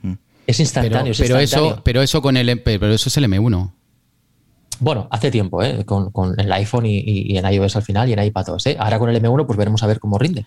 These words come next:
Speaker 3: Sí,
Speaker 1: en
Speaker 3: yo,
Speaker 1: el iPad.
Speaker 3: o sea, yo, por ejemplo, el M uno ahora que lo tengo hace dos
Speaker 1: Claro,
Speaker 3: semanas.
Speaker 1: en el Mac dices, ¿no?
Speaker 3: Sí, sí, en el Mac se abren las cosas como si fuera el iPad. O sea, la sensación que te da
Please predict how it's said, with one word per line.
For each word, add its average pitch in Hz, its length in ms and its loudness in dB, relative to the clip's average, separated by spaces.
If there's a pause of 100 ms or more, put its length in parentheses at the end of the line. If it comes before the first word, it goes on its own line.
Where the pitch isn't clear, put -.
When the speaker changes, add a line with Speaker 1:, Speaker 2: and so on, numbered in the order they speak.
Speaker 3:
Sí, - 160 -4
Speaker 1:
en - 40 2
Speaker 3:
yo, 101 140 2
Speaker 1:
el 156 80 2
iPad. 190 100 -4
Speaker 3:
o 104 60 2
sea, 123 80 0
yo, 120 160 -2
por 127 100 0
ejemplo, 120 220 2
el 113 80 2
M 127 140 4
uno 135 200 4
ahora 127 260 2
que 104 140 -2
lo 101 100 0
tengo 110 140 2
hace 113 160 2
dos 110 80 4
Speaker 1:
Claro, 139 180 4
Speaker 3:
semanas. 123 180 2
Speaker 1:
en - 20 2
el 131 40 0
Mac 147 180 -2
dices, 123 340 0
¿no? 165 240 -4
Speaker 3:
Sí, 127 220 0
sí, 135 120 0
en 107 80 -2
el 101 80 -2
Mac 117 160 0
se - 160 0
abren 139 220 2
las 120 100 2
cosas 135 240 0
como 131 160 2
si 98 60 -4
fuera 120 160 2
el 117 120 4
iPad. 95 220 -2
O 101 60 -2
sea, 110 160 0
la 104 100 2
sensación 110 560 0
que 135 140 0
te 127 100 0
da 151 320 0